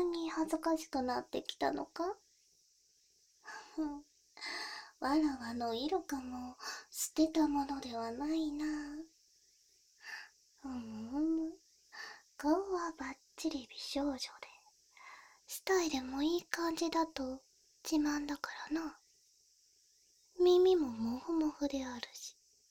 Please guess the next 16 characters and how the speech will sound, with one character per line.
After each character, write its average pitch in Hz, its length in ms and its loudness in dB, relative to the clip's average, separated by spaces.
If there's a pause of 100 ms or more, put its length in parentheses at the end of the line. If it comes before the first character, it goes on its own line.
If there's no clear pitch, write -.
(680)
<laughs> 330 840 -2 (1400)
変 370 380 8
化 262 180 4
は 247 160 -2
結 381 340 2
構 277 260 4
得 392 400 4
意 381 120 10
な 269 180 6
の 233 200 -6
じ - 120 -12
ゃ。 - 80 -16 (1300)
だ 359 140 8
か 277 200 4
ら 254 160 0
の、 269 300 0